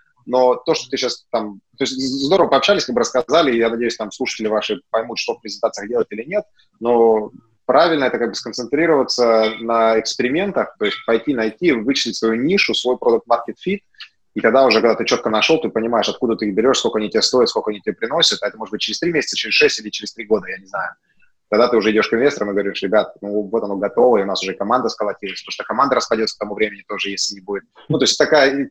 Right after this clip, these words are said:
как бы, это нормальная тема, я, ну, как бы, я в Лондоне живем, как бы, я общаюсь с огромным количеством стартаперов, и это налево и направо, то есть вот такие вот вещи,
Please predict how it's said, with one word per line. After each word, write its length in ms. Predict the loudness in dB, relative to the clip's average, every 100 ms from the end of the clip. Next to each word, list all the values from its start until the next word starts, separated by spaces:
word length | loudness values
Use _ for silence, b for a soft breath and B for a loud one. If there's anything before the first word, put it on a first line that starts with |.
| -4
как 160 | -2 2
бы, 80 |
это 140 | 2 2
нормальная 300 | 0 2 2
тема, 240 | 2 2
я, 100 | 0
ну, 120 | -2 -4
как 100 | 0
бы, 60 |
я 180 | 2 0 -4
в 320 | -14 -6 -2
Лондоне 260 | 0 2 2
живем, 360 | 2 4 2
как 140 | 0 2
бы, 60 |
я 80 | 4
общаюсь 300 | 4 2 2
с 60 | 2
огромным 300 | 2 0 -2
количеством 680 | -2 -2 -4 -8 -8 -14 -16
стартаперов, 640 | -6 -2 4 4 4 2 2 -4 _ _
и 60 |
это 160 | -4 0
налево 260 | 4 4 4
и 40 |
направо, 420 | 0 2 2 2 -4
то 60 | -12
есть 120 | -12
вот 80 | -10
такие 280 | -8 -8
вот 100 | -6
вещи, 280 | -4 -2 0